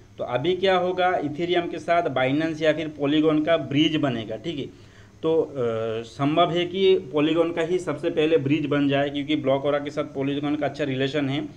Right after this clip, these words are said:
तो Polygon का ही bridge बन जाए तो आप लोगों को शायद Polygon में आगे चल के विड्रॉ मिलेगा।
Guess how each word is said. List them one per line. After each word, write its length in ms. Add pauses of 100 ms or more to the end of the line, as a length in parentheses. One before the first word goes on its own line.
(460)
तो 240
Polygon 400
का 60
ही 140
bridge 280
बन 220
जाए 220
तो 500
आप 200
लोगों 160
को 100
शायद 280 (220)
Polygon 380
में 80
आगे 180
चल 160
के 100
विड्रॉ 260
मिलेगा। 500